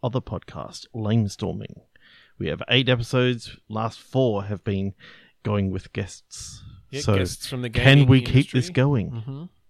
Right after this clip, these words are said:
Speaker 1: Can we keep this going, or will the Guestapalooza finish?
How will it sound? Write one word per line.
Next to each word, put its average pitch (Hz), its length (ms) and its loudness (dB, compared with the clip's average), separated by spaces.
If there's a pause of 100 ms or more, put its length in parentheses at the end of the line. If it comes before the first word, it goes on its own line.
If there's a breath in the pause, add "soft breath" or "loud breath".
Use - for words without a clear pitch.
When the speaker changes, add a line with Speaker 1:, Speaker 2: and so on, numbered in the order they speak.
(800 soft breath)
Speaker 1:
Can 135 200 2
we 135 120 4
keep - 180 -2
this 123 140 -2
going, 113 420 4
or 92 300 2
will 104 240 2
the 95 140 0
Guestapalooza 98 880 -2
finish? - 680 -8